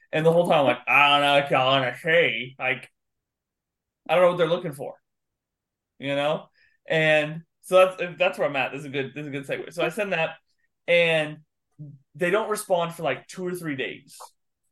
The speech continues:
Okay. And so I write in, I'm like, "Hey, just checking in here. Like, where we at?" And they responded and said, "Like I said, we need a video."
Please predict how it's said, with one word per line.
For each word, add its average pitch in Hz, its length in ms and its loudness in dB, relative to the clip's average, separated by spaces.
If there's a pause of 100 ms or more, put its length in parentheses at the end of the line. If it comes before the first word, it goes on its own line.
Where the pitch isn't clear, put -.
(240)
Okay. 131 280 -4 (1080)
And 151 120 -8
so 147 80 -8
I 135 80 0
write 135 200 0
in, 165 100 -2
I'm 139 140 -4
like, 117 180 -4
"Hey, 196 440 0 (580)
just 170 300 0
checking 226 340 2
in 240 160 -2
here. 135 420 -2 (260)
Like, 120 260 -6 (440)
where 131 180 4
we 175 120 4
at?" 202 300 4 (720)
And 156 240 -2 (420)
they 165 120 2
responded 185 300 -2
and 190 80 -10
said, 143 180 -4 (160)
"Like 151 240 4
I 151 100 6
said, 196 320 0
we 143 100 -2
need 143 160 -4
a 139 60 -2
video." 214 500 -2